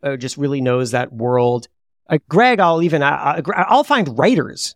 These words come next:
through Greg, uh, because he just knows everybody. Like, I just texted him recently, and I was like, "I need somebody who can write about this very specific A I thing." And he happened to be at TechCrunch Disrupt, and he,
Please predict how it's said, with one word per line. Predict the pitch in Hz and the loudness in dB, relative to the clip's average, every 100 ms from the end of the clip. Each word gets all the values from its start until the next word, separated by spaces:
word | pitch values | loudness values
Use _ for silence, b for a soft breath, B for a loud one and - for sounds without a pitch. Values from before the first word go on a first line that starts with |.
| _ | _
through | - 143 | -6 -6
Greg, | 127 127 131 - - | -4 -8 -10 -16 -6
uh, | 143 143 | -2 -2
because | 135 175 175 | -2 -2 0
he | |
just | 262 | 0
knows | 294 208 | 2 4
everybody. | 220 233 110 113 | 4 2 -2 0
Like, | 147 | 0
I | 160 | 0
just | 170 180 | 0 -2
texted | 185 143 | -2 -2
him | 131 | -2
recently, | 139 135 120 | -4 -8 -8
and | 120 | -6
I | 123 | -6
was | 123 | -4
like, | 156 | 0
"I | |
need | 302 349 | 2 2
somebody | 247 214 175 | 0 0 -2
who | 170 | -4
can | 170 | -4
write | 147 151 147 | 0 0 0
about | 143 | -2
this | 135 | -2
very | 123 135 | -4 -4
specific | 143 139 - 139 131 | -4 -6 -4 -4 -6
A | - 127 | -4 -2
I | 123 131 | 0 0
thing." | 123 123 | -2 -8
And | 120 | -4
he | 127 | -2
happened | 123 139 | -2 -4
to | 123 | -4
be | 127 | -2
at | 123 - | -2 -4
TechCrunch | - 127 131 123 - | -6 -4 -4 -4 -6
Disrupt, | 113 131 127 - | -4 -2 -2 -2
and | 120 107 | -8 -8
he, | 127 120 | -10 -12